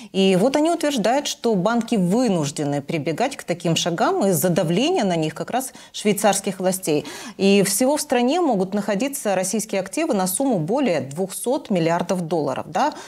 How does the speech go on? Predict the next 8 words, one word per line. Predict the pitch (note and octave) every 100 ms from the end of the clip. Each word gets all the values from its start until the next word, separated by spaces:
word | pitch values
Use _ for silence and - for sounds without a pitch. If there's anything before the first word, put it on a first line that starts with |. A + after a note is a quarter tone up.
| A3
Огромные | D3+ C#3+ A#3 E4 G#3+ D#3
суммы. | D3 - D3 B2 - - G#3+
И | E3+
вот | C4+
такая | C4+ C4+ B3+
новость | A3 D#3 D3+ -
для | D3+ D#3+ D#3
россиян. | D#3+ E3+ F3+ D3 D3